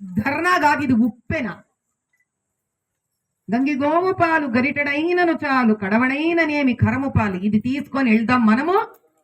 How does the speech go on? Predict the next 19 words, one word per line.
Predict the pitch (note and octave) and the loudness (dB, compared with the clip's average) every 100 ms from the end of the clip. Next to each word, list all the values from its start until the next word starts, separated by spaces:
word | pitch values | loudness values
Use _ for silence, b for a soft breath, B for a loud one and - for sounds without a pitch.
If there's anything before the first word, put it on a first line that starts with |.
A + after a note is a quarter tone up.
| _ _ _ _ _ _ _ _ F3 E3+ | _ _ _ _ _ _ _ _ -4 -2
ఎవ్వడికి | G3+ - - E4+ F#4+ F#4 | -2 -4 -2 0 0 0
దమ్ముంది | B3+ G#3 B3+ D#4 E4+ D#4 D#4 | 0 0 0 2 0 0 0
మన | D4 C4+ | 2 0
శ్మశానంలో | C4+ A#3 A3 C4 C4+ B3+ B3+ | 0 -2 0 0 0 0 0
ఏమన్నా | C4+ A3 A#3+ B3 A#3+ B3 C4 | 0 0 0 0 0 0 2
వచ్చి | G#3+ G#3+ - A#3+ G#3+ | 2 0 -2 0 2
వేసి | A#3+ B3+ | 2 -4
కబ్జా | - F#3+ E3+ | -6 -6 -2
చేయనికే | A#3 G#3 G#3 C4+ | 0 0 -2 -4
చూసుకుందాం. | G#3+ - - D#3 - _ _ _ - _ - - - - - - - - - - - - | -6 -8 -8 -10 -10 _ _ _ -20 _ -20 -18 -10 -10 -10 -8 -8 -8 -12 -10 -10 -6
కూర్చొని | F4 F4+ F4 | 0 2 2
ఇక | |
రిటర్న్ | D#4 D4 D#4 | 0 0 0
రావద్దు, | D#4 D4+ D4 D4+ | 2 4 2 2
మనం | D4 C#4 A3 _ _ _ _ _ _ - | 2 2 -2 _ _ _ _ _ _ -6
తాడో | D4+ F4 F4 | -4 -2 0
పేడో | E4 | 0
తెలుసుకునే | D#4+ D4 C#4+ D4+ D#4 | 2 0 0 0 2
రావాలి. | A3+ F3 - | 0 -2 -6